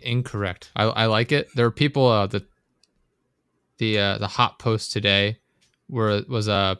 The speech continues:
people singing and dancing to Rage Against the Machine while supporting the, like, strong government, which I thought was funny. It's like, clearly you don't understand what the lyrics are that you're shouting at the top of your lungs.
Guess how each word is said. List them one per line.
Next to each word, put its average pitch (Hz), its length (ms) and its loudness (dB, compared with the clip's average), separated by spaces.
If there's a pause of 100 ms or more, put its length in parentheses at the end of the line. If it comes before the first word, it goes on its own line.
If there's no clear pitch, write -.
people 113 600 -2 (580)
singing 131 460 -2
and 104 120 -4
dancing 110 520 -4
to 107 240 -4
Rage 107 260 -2
Against 110 240 -2
the 120 60 -4
Machine 104 580 -2 (800)
while 101 200 0
supporting 104 560 -2
the, 98 240 -4
like, 98 240 -6
strong 95 320 -2
government, 98 420 -2 (440)
which - 160 -6
I 117 60 0
thought 104 120 0
was 104 140 -4
funny. 110 400 -2
It's - 160 -12
like, 98 220 -6 (840)
clearly 139 300 4
you 113 80 2
don't 113 160 2
understand 107 420 -2
what 101 160 -4
the 104 80 -6
lyrics 101 300 -2
are 101 100 -2
that 98 100 -4
you're 98 280 -6 (180)
shouting 101 380 2
at 90 60 -6
the 101 80 -4
top 95 240 -2
of 101 40 0
your 95 120 -2
lungs. 98 360 -6